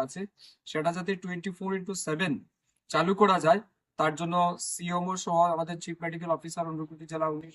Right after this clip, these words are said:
ওনাদের সহ আমরা আলোচনা করেছি এবং একটা আমরা সিদ্ধান্তে উপস্থিত হয়েছি। আমরা, আহ, সরকারের পক্ষ থেকে যাতে খুব দ্রুত সেটাকে চালু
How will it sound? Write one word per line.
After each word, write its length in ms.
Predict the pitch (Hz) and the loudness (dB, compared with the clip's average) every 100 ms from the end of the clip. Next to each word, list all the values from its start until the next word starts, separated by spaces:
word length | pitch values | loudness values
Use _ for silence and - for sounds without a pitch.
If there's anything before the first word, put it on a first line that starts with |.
| _ | _
ওনাদের 300 | 151 160 175 - | -8 -8 -8 0
সহ 100 | 170 | 2
আমরা 140 | 156 151 | 2 0
আলোচনা 300 | 147 143 156 | -6 -6 -8
করেছি 380 | 147 165 180 208 240 - _ _ _ | -6 -6 -4 -2 -4 -6 _ _ _
এবং 120 | - 330 | -12 -12
একটা 140 | - 175 | -6 -6
আমরা 260 | 170 180 | 0 -2
সিদ্ধান্তে 460 | 170 160 175 175 180 175 | -2 -8 -10 -10 -12 -20
উপস্থিত 320 | - - _ 160 | -20 -20 _ -8
হয়েছি। 260 | 165 - 226 _ _ _ _ | -6 -8 -12 _ _ _ _
আমরা, 240 | 143 156 170 170 - _ _ _ - | 2 12 12 12 6 _ _ _ -8
আহ, 100 | - | -2
সরকারের 400 | - - 180 180 | 0 0 0 0
পক্ষ 240 | 175 - 196 | 0 0 -6
থেকে 120 | 202 - | -10 -14
যাতে 180 | 180 190 185 - _ _ | -16 -14 -16 -16 _ _
খুব 120 | - 170 | -20 -18
দ্রুত 200 | 170 190 214 175 - _ _ - | -14 -2 0 0 -4 _ _ -10
সেটাকে 320 | 143 165 175 | -4 -2 0
চালু 200 | 170 170 | 4 2